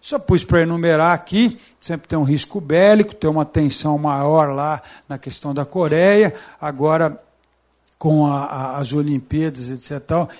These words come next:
encontraram uma saída que aparentemente desanuviou, mas o sujeito lá é um sujeito meio doido e pode trazer problemas, porque é uma região muito complexa e muito perigosa.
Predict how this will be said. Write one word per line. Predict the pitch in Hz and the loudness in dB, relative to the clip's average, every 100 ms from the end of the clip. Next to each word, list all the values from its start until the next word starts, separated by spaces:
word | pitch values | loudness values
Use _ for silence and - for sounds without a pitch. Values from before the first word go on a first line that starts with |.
| - | -10
encontraram | 143 147 139 151 147 147 | -8 -4 -4 -4 -6 -6
uma | 139 | -6
saída | - 139 147 139 135 | -6 -6 -4 -4 -6
que | - 143 135 - _ | -6 -6 -6 -10 _
aparentemente | 147 147 160 147 147 - 135 143 - | -16 -2 0 0 -2 -4 -6 -6 -8
desanuviou, | 127 131 139 151 160 156 208 165 185 - - - - | -16 -10 -6 -4 -4 -2 2 4 4 2 -14 -20 -10
mas | 165 160 | -4 -4
o | 165 | -4
sujeito | - 160 147 165 151 | -6 -2 0 0 0
lá | 160 | 0
é | 170 | 0
um | |
sujeito | - 151 160 160 151 | -2 0 0 -2 -4
meio | 160 156 131 - - _ _ | -2 0 -2 -8 -20 _ _
doido | 139 175 175 113 - 135 | 4 6 6 4 -2 -2
e | 139 | -6
pode | 135 143 143 - | 0 0 0 -6
trazer | 156 127 143 - | -6 -4 -6 -8
problemas, | - 147 127 143 156 156 | -2 -2 0 -2 -2 -4
porque | - 135 - | -2 -2 -2
é | |
uma | 156 143 | -2 -2
região | 147 123 139 156 - - - - | -2 0 2 2 0 -10 -20 -8
muito | 135 160 - | 0 0 0
complexa | 160 135 143 147 143 - | -4 -4 -4 -6 -6 -6
e | |
muito | 147 147 - | -2 -2 -4
perigosa. | 151 143 120 113 104 | -4 -4 -6 -10 -16